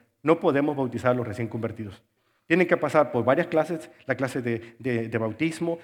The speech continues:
tienen que hacer la confesión". No, no, no, tantas cosas que hacemos. A veces hacemos tan cansado el proceso de una persona que realmente ha creído en Cristo a, a poder bautizarlo. Hay personas de ustedes que no se han bautizado y tienen años en el evangelio.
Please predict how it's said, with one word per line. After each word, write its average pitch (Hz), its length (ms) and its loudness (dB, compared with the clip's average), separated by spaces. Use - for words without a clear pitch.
tienen 147 240 0
que 147 100 0
hacer 131 220 -4
la 123 120 2
confesión". 127 680 -2
No, 202 140 -4
no, 175 100 4
no, 160 220 0
tantas 180 240 -4
cosas 233 300 -12
que - 80 -10
hacemos. 107 280 -10
A 226 120 4
veces 247 360 2
hacemos 226 400 4
tan 208 220 4
cansado 180 480 4
el 247 100 2
proceso 202 540 2
de - 60 4
una 240 160 6
persona 208 320 2
que 180 120 2
realmente 208 300 4
ha 214 60 4
creído 208 220 2
en 220 60 -2
Cristo 240 400 2
a, 190 300 4
a 196 80 2
poder 196 180 2
bautizarlo. 233 560 -4
Hay 233 120 4
personas 254 320 2
de 233 80 4
ustedes 247 240 4
que 247 100 0
no 226 80 2
se 240 100 0
han 247 40 2
bautizado 247 380 2
y 233 40 -2
tienen 240 320 2
años 320 340 6
en 240 120 4
el 214 60 6
evangelio. 208 480 6